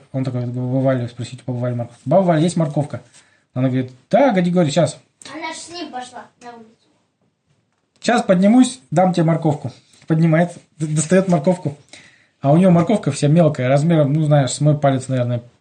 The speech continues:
Speaker 1: указательный. Такие морковочки. Гадигорий говорит: «Ну, что я из них, этих морковок, ему рожки только могу сделать, или усики, или бороду. Это вообще несерьезно. Надо нос, прям морковка была мощная». Она говорит: «Где тебе такую морковку надо? Это только на рынке покупать».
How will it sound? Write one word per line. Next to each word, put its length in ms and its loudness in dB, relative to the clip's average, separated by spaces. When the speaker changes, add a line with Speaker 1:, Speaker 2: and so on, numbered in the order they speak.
Speaker 1:
указательный. 600 -6
Такие 340 0
морковочки. 680 0
Гадигорий 360 2
говорит: 160 2
«Ну, 100 2
что 180 2
я 160 4
из 100 4
них, 180 2
этих 260 0
морковок, 500 0
ему 160 2
рожки 280 0
только 240 -4
могу 220 -2
сделать, 420 -2
или 140 2
усики, 400 0
или 140 0
бороду. 400 2
Это 180 4
вообще 240 4
несерьезно. 680 2
Надо 220 4
нос, 340 4
прям 240 2
морковка 640 4
была 200 2
мощная». 320 0
Она 160 4
говорит: 180 4
«Где 220 4
тебе 100 -4
такую 220 0
морковку 420 2
надо? 260 2
Это 200 0
только 200 -2
на 120 4
рынке 260 2
покупать». 440 -4